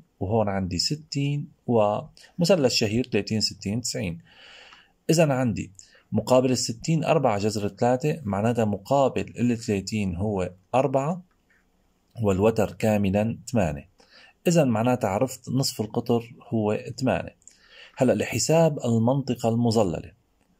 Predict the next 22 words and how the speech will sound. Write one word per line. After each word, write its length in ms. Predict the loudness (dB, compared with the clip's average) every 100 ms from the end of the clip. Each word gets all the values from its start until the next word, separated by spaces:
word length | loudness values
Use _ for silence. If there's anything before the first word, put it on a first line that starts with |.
| -4
رح 280 | -2 0 2
آخذ 300 | 2 0 -4
القطاع 600 | -4 -4 -2 0 2 0
الدائري 640 | 0 2 2 0 -6 -10 -8
الكامل 680 | -8 -2 2 4 2 2 0
هذا 460 | 0 -2 -2 -4 -8 _ _ _
بالشكل 380 | -8 -6 -4 -6
التالي، 520 | -4 0 0 0 -4 -8 -18 -16 -4
وأفرغ 640 | 0 2 2 2 2 2
منه 520 | 2 2 2 0 -2 -4 0
المثلث 880 | 0 0 0 2 2 0 -2 -10 -10 -4
القائم 760 | -4 0 2 2 2 -2 -6 -8 -4
يلي 200 | -2 0
عم 160 | -2 0
بظلله 480 | 0 0 0 -2
باللون 540 | 0 0 0 0 -2 -4 -4
الأزرق. 480 | -2 -2 -6 -10 -18 -20 -20 -20 _ _ _ 0
إذا 180 | 0 0
أصبحت 480 | -4 -4 -4 -2 0
لدي 260 | 0 2
المنطقة 500 | 0 0 0 -2 -2
المظللة، 760 | 0 0 0 0 0 -4 -6